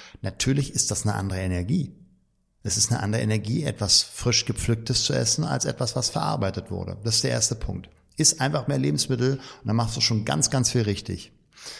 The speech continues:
Der zweite Punkt, ähm, und das ist ein-, eine Erkenntnis, die ich eine, von einer sehr langen und auch sehr intensiv und tiefgreifenden Ausbildung, ähm, für mich mitgenommen habe, die sogenannte K-P-N-I-Ausbildung, das ist die klinische Psychoneuroimmunologie,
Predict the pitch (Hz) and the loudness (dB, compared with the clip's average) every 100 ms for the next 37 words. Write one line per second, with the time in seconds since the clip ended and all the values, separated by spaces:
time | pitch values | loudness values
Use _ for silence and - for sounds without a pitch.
0 | - - - _ _ _ - 110 113 139 | -18 -20 -20 _ _ _ -2 0 2 2
1 | 190 - 214 226 - - - - _ _ | 2 4 4 4 -2 -8 -12 -20 _ _
2 | _ _ _ _ - - 113 123 117 120 | _ _ _ _ -8 0 2 2 2 2
3 | 139 147 131 127 117 110 151 196 165 - | 2 2 2 2 0 0 0 0 0 0
4 | 143 135 - 123 113 - 127 113 113 95 | 0 0 0 -2 0 0 0 2 2 0
5 | 113 139 131 113 151 165 139 113 - - | 0 2 2 2 2 2 2 0 2 2
6 | 135 165 113 - 117 113 - 127 110 - | 2 0 -2 -2 0 0 0 -2 -2 -2
7 | 156 - 117 120 117 123 117 113 113 117 | -2 -2 -2 0 0 0 0 0 0 -2
8 | 117 131 131 131 127 135 131 117 117 113 | -2 -2 0 0 0 -2 -2 0 0 0
9 | 113 131 117 139 - 151 123 113 101 98 | 2 2 2 0 0 -2 2 2 2 2
10 | 98 139 156 - - - - 98 101 104 | 2 0 -2 -10 -20 -18 -8 -2 2 2
11 | 104 107 - 107 110 120 110 104 117 143 | 0 0 0 2 2 2 2 0 2 2
12 | 135 - 139 143 123 98 101 101 - - | 0 0 0 0 0 -2 -4 -4 -4 0
13 | 117 107 101 - 127 - 127 110 110 120 | 2 2 0 0 0 2 4 4 4 4
14 | 127 135 127 127 123 113 131 196 | 2 2 4 4 4 2 0 0